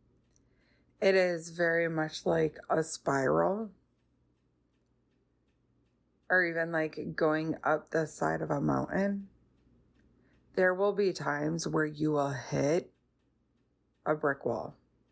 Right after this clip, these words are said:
You'll hit, like, a boulder. You'll run into the side of the mountain and wonder, "What the heck just happened?" I thought fill in the blank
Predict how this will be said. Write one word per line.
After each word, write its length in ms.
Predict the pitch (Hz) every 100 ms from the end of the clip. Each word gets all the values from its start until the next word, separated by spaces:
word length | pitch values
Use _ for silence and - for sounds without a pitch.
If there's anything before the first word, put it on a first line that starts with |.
| _
You'll 180 | 180 160
hit, 300 | 151 147 - -
like, 220 | 151 151 -
a 80 |
boulder. 500 | 151 147 135 127 104 110
You'll 160 | 151 151
run 240 | 160 160
into 300 | 165 165 160
the 160 | 139 139
side 280 | - 135
of 120 | 131 131
the 80 |
mountain 520 | 127 123 - 135 - 139 _ - - - - - - _ _ _ _ _ _
and 460 | 208 214 202 185 175
wonder, 760 | 180 175 170 160 156 151 147 - _ _ _ _ _ _ _ _
"What 240 | - 233 277
the 100 | 302
heck 340 | - 165 160
just 220 | 196 180
happened?" 600 | - 170 196 - 131 135 - _ _ _ _ _ _ _ _ -
I 200 | 170 180
thought 720 | 170 - - 165 151 165 208 - _ _ _ _ _ _ _ _
fill 440 | - - - 185 180
in 140 | 180
the 60 | 165
blank 320 | 165 160